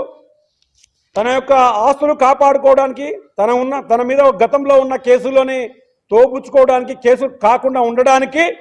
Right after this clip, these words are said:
ఈరోజు కాంగ్రెస్ పార్టీలో చేరడానికి తహా తహాలాడుతున్న మేయర్ భర్త.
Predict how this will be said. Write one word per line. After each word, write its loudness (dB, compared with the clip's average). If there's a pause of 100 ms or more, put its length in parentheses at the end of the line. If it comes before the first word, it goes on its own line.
(580)
ఈరోజు 0
కాంగ్రెస్ -2
పార్టీలో 0 (120)
చేరడానికి -2
తహా -2
తహాలాడుతున్న 0 (560)
మేయర్ 0
భర్త. 0